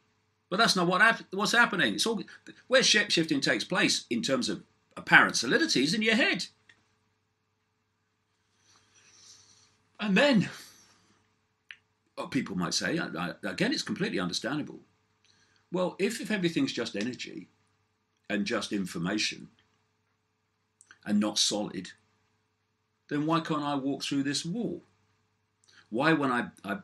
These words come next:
I bang my, uh, shin on, um, on a chair or something, why does it hurt?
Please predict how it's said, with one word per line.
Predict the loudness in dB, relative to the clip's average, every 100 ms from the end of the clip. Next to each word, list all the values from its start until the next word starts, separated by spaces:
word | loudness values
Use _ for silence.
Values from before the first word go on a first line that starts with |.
| -6
I | -8 -8 _ -18
bang | -10 -4 -2 -2
my, | -2 -2 -2 -4 -12 _ -8
uh, | -6 -6 -10 _ -4
shin | 2 2 2 -2 -10 _ _ _ _ _ _ _ _ _ -8
on, | -4 0 0
um, | -2 -6 -10 _ _ _ _ _ _ _ _ _ _ -4
on | -4
a |
chair | 0 2 4 2
or |
something, | 0 -4 -10 -14 -14 _ _ _ _ _ _ _ _
why | 0 2
does | 4
it | 2
hurt? | 2 2 2 -2